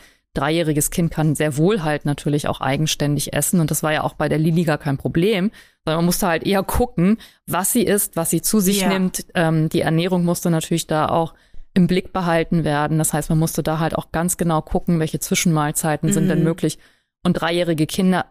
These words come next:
Speaker 1: stopfen sich halt auch einfach mal ganz gern was in den
Speaker 2: Ja.
Speaker 1: Mund. Also, also,
Speaker 2: Ja.
Speaker 1: ne? Und das ist halt dann schwierig, dem Kind halt zu erläutern und erzählen, "Das darfst du jetzt aber
Speaker 2: Ja.
Speaker 1: nicht", ne? So,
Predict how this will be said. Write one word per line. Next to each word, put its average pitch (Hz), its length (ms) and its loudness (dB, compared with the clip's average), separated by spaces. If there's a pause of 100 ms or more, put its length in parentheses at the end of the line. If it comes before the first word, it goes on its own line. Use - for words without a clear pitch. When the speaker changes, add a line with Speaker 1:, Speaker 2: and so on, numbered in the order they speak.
Speaker 1:
stopfen - 420 -2
sich 156 220 0
halt 160 100 -2
auch - 140 -2
einfach 160 240 0
mal 160 120 0
ganz 160 220 -4
gern 180 180 -2
was 170 160 -2
in - 120 2
den 185 100 2
Speaker 2:
Ja. 269 140 2
Speaker 1:
Mund. 208 240 -2
Also, 185 220 0
also, 190 240 0
Speaker 2:
Ja. 226 260 2
Speaker 1:
ne? 208 180 0
Und 185 160 0
das 180 100 -4
ist - 140 -2
halt 190 180 -2
dann 175 140 -2
schwierig, 208 360 0
dem 180 140 0
Kind 185 240 0
halt 180 160 0
zu - 140 -2
erläutern 170 480 0
und 165 120 0
erzählen, 170 360 -2 (320)
"Das - 180 -4
darfst 170 300 -2
du 190 60 0
jetzt 156 220 0
aber 165 100 0
Speaker 2:
Ja. 147 140 2
Speaker 1:
nicht", 151 280 -2
ne? 165 160 -4 (560)
So, - 320 -2